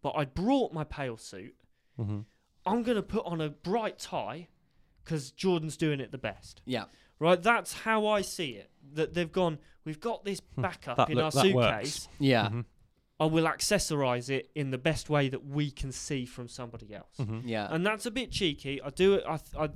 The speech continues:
Speaker 1: do s-, understand why Red Bull would be upset.
Speaker 3: Then Jamie Shed's the man Keely and puts us all to shame.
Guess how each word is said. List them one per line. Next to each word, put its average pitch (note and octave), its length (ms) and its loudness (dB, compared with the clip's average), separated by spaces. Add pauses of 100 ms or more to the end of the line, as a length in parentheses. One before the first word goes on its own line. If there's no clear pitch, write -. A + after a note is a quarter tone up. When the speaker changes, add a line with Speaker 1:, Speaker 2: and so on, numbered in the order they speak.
(240)
Speaker 1:
do G3+ 200 6
s-, F#3+ 140 0
understand D#3+ 580 -2
why C#3 160 2
Red C3+ 240 -2
Bull C3+ 140 -2
would B2 140 -6
be B2 140 -10
upset. - 480 -8
Speaker 3:
Then A2 240 2
Jamie A#2+ 300 8
Shed's A#2 200 4
the A2+ 160 4
man A2+ 260 6
Keely A2 320 4
and G#2+ 100 2
puts - 160 -2
us G#2 100 -4
all A2 80 0
to A#2+ 120 -6
shame. - 260 -6